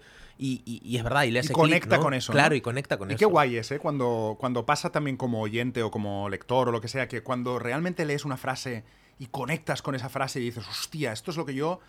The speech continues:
Speaker 2: estaba pensando", qué, qué, qué guay es eso. O sea, que,
Speaker 1: Sí.
Speaker 2: que está muy bien que despertemos eso en, ah, dos personas.
Speaker 1: <laughs> Correcto. Y esto ha despertado algo en mí, que sabes que... Eh,
Speaker 2: ¿Te tatúas?
Speaker 1: No, no me voy a tatuar.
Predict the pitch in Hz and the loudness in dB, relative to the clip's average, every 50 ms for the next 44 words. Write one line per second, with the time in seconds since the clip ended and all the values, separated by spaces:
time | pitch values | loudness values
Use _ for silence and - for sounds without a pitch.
0 | _ _ _ - 127 120 - 147 156 151 151 131 123 - 139 135 151 170 247 330 | _ _ _ -14 -6 0 4 4 4 4 4 0 0 0 0 0 0 0 -2 -4
1 | - _ _ _ _ _ _ - - 139 135 127 - 139 135 135 131 123 120 - | -8 _ _ _ _ _ _ -2 0 2 2 2 2 2 4 4 4 2 2 2
2 | 143 143 131 131 123 110 101 - 113 - 101 90 98 120 - 120 104 - 113 143 | 2 4 6 4 4 4 0 -2 -6 -8 -8 -10 -12 -8 -6 -6 -4 -2 0 -2
3 | 127 - - 101 98 95 95 92 - 107 101 107 110 110 107 110 113 117 107 - | -2 -2 -2 -4 -2 -2 -4 -4 -4 -4 -4 -2 -2 -2 -2 -2 -4 -4 -6 -6
4 | - 98 90 98 98 101 90 107 127 - 139 113 98 92 92 92 90 - - - | -6 -8 -6 -6 -6 -6 -6 -6 -6 -6 -6 -6 -6 -6 -8 -8 -10 -12 -14 -14
5 | - 87 87 92 113 110 - - - - - 110 - - 107 101 101 - - - | -16 -14 -12 -10 -8 -8 -10 -12 -16 -12 -10 -8 -8 -6 -8 -8 -10 -10 -14 -10
6 | - 127 131 139 - - 151 139 135 131 127 117 - - 110 - - - - 214 | -2 2 2 2 2 2 4 6 6 6 4 2 0 -2 -4 -4 -2 2 4 4
7 | 247 269 - - - 160 160 185 170 175 165 156 - 151 139 - 147 143 147 147 | 4 4 2 2 2 2 4 6 8 8 6 6 6 4 4 6 8 8 10 8
8 | 147 131 131 123 123 127 143 180 311 - - - - - - 135 - 151 175 170 | 8 8 6 4 4 2 0 0 -2 -6 -12 -18 -4 0 2 4 6 6 6 6
9 | - - 156 147 147 151 - - _ _ - 123 127 123 117 107 107 101 170 160 | 4 4 4 6 4 4 0 -6 _ _ 0 2 4 4 6 6 6 6 6 6
10 | - 208 262 277 269 - - - _ _ _ _ _ - 143 139 131 127 131 147 | 6 8 6 6 6 2 -4 -12 _ _ _ _ _ 4 6 6 8 8 8 6
11 | 160 156 156 131 123 113 107 98 98 101 | 6 6 6 4 4 4 4 4 2 -2